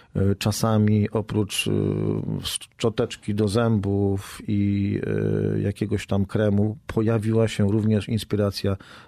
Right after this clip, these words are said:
dotycząca ducha. Może to będzie moment, kiedy ten człowiek oderwie,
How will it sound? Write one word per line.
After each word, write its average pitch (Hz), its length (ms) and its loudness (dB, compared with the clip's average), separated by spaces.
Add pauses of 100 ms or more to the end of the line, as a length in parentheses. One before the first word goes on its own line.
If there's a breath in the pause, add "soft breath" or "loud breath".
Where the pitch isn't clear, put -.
(120 loud breath)
dotycząca 98 760 0 (400 loud breath)
ducha. 92 340 -2 (120)
Może 117 380 2
to 113 120 0
będzie 107 340 0
moment, 117 500 2 (380 loud breath)
kiedy 110 220 -2
ten 107 160 0
człowiek 107 420 0
oderwie, 104 500 -2